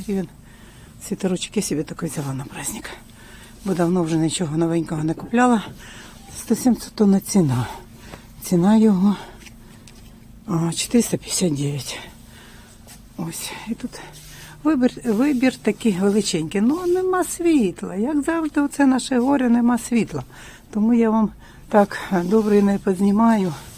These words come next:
який тут є асортимент. Але повірте мені, тут є що вибрати. І джинси, а яку ж ціну джинси, зараз скажу.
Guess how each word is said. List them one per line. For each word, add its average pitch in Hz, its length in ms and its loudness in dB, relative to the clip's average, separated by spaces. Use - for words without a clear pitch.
який 190 260 2
тут 202 260 0
є 196 140 4
асортимент. 175 800 -2
Але 190 160 2
повірте 226 480 4
мені, 233 340 8
тут - 220 0
є 180 180 8
що 214 200 6
вибрати. 156 600 2
І 151 60 -2
джинси, 208 560 6
а 196 40 6
яку 190 240 2
ж - 100 -8
ціну 160 280 4
джинси, 262 580 4
зараз 262 300 0
скажу. 247 420 4